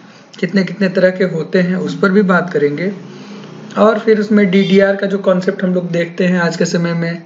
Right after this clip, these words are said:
double data rate one, two, three, four, five, वो क्या होता है उसके बारे में भी हम लोग बात करेंगे। तो इन सारी चीज़ों को ध्यान में रखते हुए इस lecture को design किया गया है और आपके syllabus का पार्ट होता है, इसलिए आपको इसको ध्यान से देखना चाहिए।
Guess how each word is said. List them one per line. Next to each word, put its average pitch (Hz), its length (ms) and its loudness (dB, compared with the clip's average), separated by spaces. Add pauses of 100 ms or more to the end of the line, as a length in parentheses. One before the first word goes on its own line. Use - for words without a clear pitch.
(480)
double 170 220 2
data 170 300 0
rate 165 240 -2
one, 165 280 0
two, 170 240 -4
three, 170 240 -6
four, 160 260 -2
five, 185 400 0
वो 190 140 4
क्या 196 240 2
होता 170 260 -4
है 202 80 0
उसके 190 220 -4
बारे 139 220 2
में 139 160 -2
भी 139 80 -8
हम 135 100 -8
लोग 135 220 -6
बात 170 320 0 (360)
करेंगे। 117 320 -8 (600)
तो 240 80 2
इन 220 60 4
सारी 196 240 0
चीज़ों 190 260 0
को 196 100 0
ध्यान 170 260 2
में 180 140 2
रखते 170 280 2
हुए 185 220 2
इस 165 180 -4
lecture 156 300 -2
को 180 80 0
design 151 420 2
किया 180 240 0
गया 180 200 2
है 190 60 2
और 180 80 0
आपके 165 220 -2
syllabus 180 380 -2
का 175 120 0
पार्ट 147 340 2
होता 151 180 -6
है, 185 280 -2 (460)
इसलिए 185 220 0
आपको 185 200 0
इसको 214 200 -2
ध्यान 160 280 2
से 151 120 0
देखना 117 340 -8
चाहिए। 110 320 -12